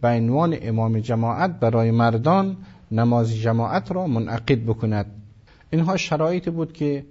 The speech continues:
در ارتباط با امام جماعت باید محضر شما عرض می‌شد.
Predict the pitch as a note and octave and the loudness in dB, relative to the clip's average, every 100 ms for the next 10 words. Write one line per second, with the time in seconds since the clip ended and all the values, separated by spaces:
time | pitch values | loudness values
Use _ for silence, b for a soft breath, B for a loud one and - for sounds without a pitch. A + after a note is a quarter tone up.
0 | - A2+ A2 A2+ A2+ A2+ A2+ A#2+ D#3 E3 | -14 -2 0 0 -2 -4 -2 0 0 0
1 | - A2+ A2+ A2+ A2+ A2 A2+ A2 A2 C3 | -2 -4 0 0 0 0 0 0 0 0
2 | F3+ F3 - B B - A2 B2+ D#3 C#3 | 0 -2 -12 B B -4 0 2 2 0
3 | A2+ A2 A#2 A2+ G#2+ D3+ E3+ - B2+ G2+ | -2 0 0 0 -2 -4 -4 -2 -2 -2
4 | A2 G2+ - F#2 | -4 -6 -6 -12